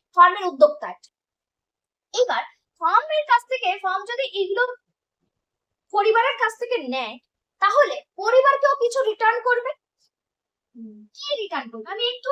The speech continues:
Speaker 1: আগেই বললাম যে বি, বি ফ্লোটা কি করছে? বি ফ্লোটা কি হবে? জমি। ধরো আমি কি বললাম, আমার জমি আছে, আমি ফার্মকে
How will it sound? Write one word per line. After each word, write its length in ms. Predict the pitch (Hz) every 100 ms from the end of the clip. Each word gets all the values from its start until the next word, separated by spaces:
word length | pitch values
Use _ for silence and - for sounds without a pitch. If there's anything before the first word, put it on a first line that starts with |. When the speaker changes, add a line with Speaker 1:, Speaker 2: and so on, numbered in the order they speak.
| 494
Speaker 1:
আগেই 240 | 466 539 427
বললাম 280 | 359 302 381 _ _ _ _ _ _ _ _ _ _ _ -
যে 240 | 240 311 480 622 _ _ _ _ _ _ _ _ _ _ _ -
বি, 240 | 220 294 587 370 - _ _ _ _ 240
বি 100 | 415 640
ফ্লোটা 300 | 494 480 453 381
কি 80 | 339 339
করছে? 320 | 302 294 403 740 _ _ 240
বি 100 | 403 539
ফ্লোটা 280 | 453 494 494 494
কি 60 | 453
হবে? 160 | 403 494 302 254
জমি। 300 | 392 523 587 247 - _ _ _ _ _ _ _ -
ধরো 180 | 330 453 494
আমি 120 | 427 453
কি 60 | 466
বললাম, 180 | 466 539 -
আমার 140 | 466 466
জমি 220 | 392 466 494
আছে, 120 | 494 539
আমি 100 | 494 453
ফার্মকে 300 | 359 359